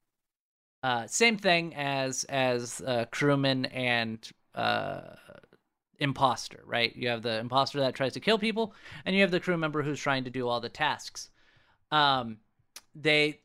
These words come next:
they do say that they have, um, a free-to-play browser compatibility, voice and text chat with other employees during emergency meetings, customize your character with random accessories, get a pet to look better or even create one,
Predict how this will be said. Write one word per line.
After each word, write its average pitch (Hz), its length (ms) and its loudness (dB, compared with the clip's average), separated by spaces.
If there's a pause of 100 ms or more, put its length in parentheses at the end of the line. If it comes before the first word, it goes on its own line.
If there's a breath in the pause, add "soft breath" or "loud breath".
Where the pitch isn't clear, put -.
they 147 200 2
do 170 320 -2
say 180 520 2
that 143 260 0
they 139 200 -2
have, 127 680 0 (220)
um, 117 600 -2
a 120 60 -10
free-to-play 214 680 0
browser 170 500 0
compatibility, 170 840 -2 (880)
voice 208 400 4
and 190 180 -4
text 196 320 -2
chat 190 260 0
with 175 140 -4
other 170 220 0
employees 165 400 2
during 143 260 4
emergency 135 460 -2
meetings, 240 480 0
customize 185 440 0
your 160 100 -6
character 180 400 2
with 151 240 -2 (400)
random 180 560 0
accessories, 180 760 0
get 185 280 -2
a 220 60 -2
pet - 380 -2
to 170 100 -12
look 175 280 -6
better 147 320 0
or 135 280 0
even 139 220 -6
create 135 360 0
one, 196 240 -4